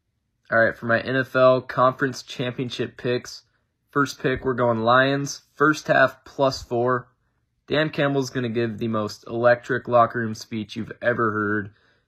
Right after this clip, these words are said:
The boys are gonna be fired up. They're gonna wanna run through a brick wall when they come out of that locker room. They're gonna play their asses off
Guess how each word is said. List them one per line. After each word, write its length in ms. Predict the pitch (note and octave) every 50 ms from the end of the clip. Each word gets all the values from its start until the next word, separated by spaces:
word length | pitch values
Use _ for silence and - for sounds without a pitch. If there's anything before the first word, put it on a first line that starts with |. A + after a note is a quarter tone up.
| _ _ _ _ _
The 60 | -
boys 300 | A#2+ A#2 C3+ C#3 C#3+ C#3+ D#3
are 40 | D3
gonna 140 | C3 C3+ B2+
be 140 | A2+ A2+ G#2
fired 500 | - _ _ - A2+ A2 A#2 A#2+ A#2 A2+
up. 220 | G#2 G#2+ G#2 -
They're 100 | - B2
gonna 140 | B2+ C3 B2+
wanna 140 | B2 A#2 A2
run 280 | G#2+ A#2+ A#2 A#2 A#2
through 160 | - A#2 G#2
a 40 | G2
brick 340 | - _ - B2+ B2 A#2 -
wall 220 | A#2 A2+ A2+ A2+
when 100 | A2 A2
they 60 | A2+ A2+
come 160 | - A2+ A2
out 80 | A2
of 60 | A2 G#2+
that 180 | G#2+ G2+ G2
locker 300 | A2 A2 A2 A2 - -
room. 240 | A2 A2 A2 A2 G#2+ _ _ _ _ _ _ _
They're 120 | _ B2+ B2
gonna 120 | B2+ B2
play 240 | A#2 - - B2 B2
their 200 | A#2 A2+ - -
asses 500 | - A2 A2+ A#2+ A#2+ - - B2 A2+ A2
off 340 | A2+ A#2 A2+ A#2 A#2 -